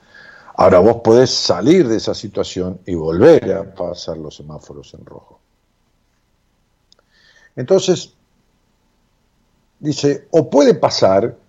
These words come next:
que no alcancen ni veinte mil padecimientos para que una persona o aprenda de ello, o se fortalezca con ello.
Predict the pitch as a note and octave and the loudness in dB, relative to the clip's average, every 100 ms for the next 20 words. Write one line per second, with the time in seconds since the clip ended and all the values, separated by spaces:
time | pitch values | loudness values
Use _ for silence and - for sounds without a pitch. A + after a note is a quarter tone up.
0 | _ - C3 F#3 G3 - G#3 G3 E3 C#3+ | _ -4 0 2 2 4 2 2 -2 -2
1 | C3 B2+ - - B2 C3 A2+ C3+ G#3 G#3+ | -4 -6 -10 -6 -2 0 2 2 2 2
2 | - G2+ F#2+ - F#2 F#2 E2+ E2+ A#2 - | 2 4 2 -2 -6 -6 -6 -4 -4 -2
3 | F#2 F2 G2 F2+ F2+ - - G2+ F#2 E2+ | -2 -2 -4 -6 -10 -14 -8 -4 -4 -6
4 | - _ _ - - F2 E2+ A#2+ A2+ F2+ | -12 _ _ -14 -2 -2 0 2 4 2
5 | D#2+ D#2+ D#2 D#2+ - _ _ _ - F2+ | -2 -6 -6 -6 -10 _ _ _ -2 -2
6 | D2+ - - - G2+ G2 F#2 G2 - F#2+ | -2 -8 -12 -6 -4 -2 0 -2 0 0
7 | G#2 - _ - B1 _ _ - C2+ A#1+ | 0 -2 _ -16 -16 _ _ -14 -12 -12
8 | - - | -16 -20